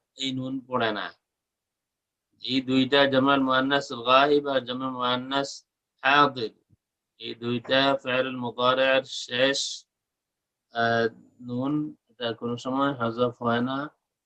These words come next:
তো জাজিম আসুক আর নাসিব আসুক, যেই সব শব্দ ফেল মুদারেকে জজম দেয়, লাম,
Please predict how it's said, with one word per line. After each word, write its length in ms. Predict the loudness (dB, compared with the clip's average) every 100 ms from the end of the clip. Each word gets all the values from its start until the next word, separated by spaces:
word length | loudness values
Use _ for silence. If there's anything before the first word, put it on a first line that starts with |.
| _ _ -4
তো 60 | -2 4
জাজিম 440 | 4 4 4 4
আসুক 380 | 4 4 4 4 2 -8
আর 220 | 0 2 2 2
নাসিব 460 | 4 4 2 -2 0
আসুক, 340 | 0 -2 -10 _ _ _ _ _ _ _ _ _ _ -4
যেই 200 | 0 0
সব 220 | 2 0 0
শব্দ 400 | 0 -2 -2 2 4 6 4 2 -2
ফেল 240 | -2 0 0 -2
মুদারেকে 640 | -2 2 4 6 4 2 -2
জজম 400 | -4 -6 2 4 4 -2
দেয়, 180 | -10 -14 _ _ _ _ _ _ _ _ _ _ _ _ _ -6
লাম, 260 | -2 0